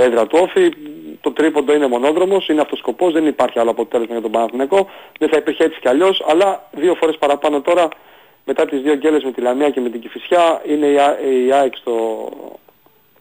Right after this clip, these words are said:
στο συν τρία, ο παοκ στο συν δύο, ο Ολυμπιακός σε απόσταση αναπνοής και καταλαβαίνουμε όλοι ότι όταν θέλεις να πάρεις πρωτάθλημα, έτσι, ή έστω να το διεκδικήσεις μέχρι το τέλος, δεν μπορείς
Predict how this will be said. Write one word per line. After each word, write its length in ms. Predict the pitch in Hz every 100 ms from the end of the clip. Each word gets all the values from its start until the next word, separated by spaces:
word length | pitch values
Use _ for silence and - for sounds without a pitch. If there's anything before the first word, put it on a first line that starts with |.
| _ - -
στο 120 | -
συν 220 | - 127
τρία, 400 | 160 180 170 160 - - _
ο 140 | - 147
παοκ 360 | 151 151 131 - -
στο 120 | - 117
συν 240 | 123 131
δύο, 200 | 190 185 170 -
ο 60 | 143
Ολυμπιακός 520 | 139 131 139 151 143
σε 80 | 127
απόσταση 580 | - 139 123 - 123
αναπνοής 640 | 117 120 117 151 190 185 - _ _ _
και 80 | 147
καταλαβαίνουμε 640 | 139 139 139 143 156 143
όλοι 80 | 156
ότι 100 | 151
όταν 140 | 147 139
θέλεις 180 | 147 127
να 100 | 120
πάρεις 220 | 120 107
πρωτάθλημα, 580 | - 107 139 180 190 214 - _
έτσι, 360 | 143 - 113 -
ή 100 | 135
έστω 180 | 139 117
να 60 |
το 80 | 117
διεκδικήσεις 480 | 113 117 113 135 -
μέχρι 180 | 123 117
το 100 | 120
τέλος, 340 | 175 185 170 - - - _
δεν 160 | 139 143
μπορείς 220 | 127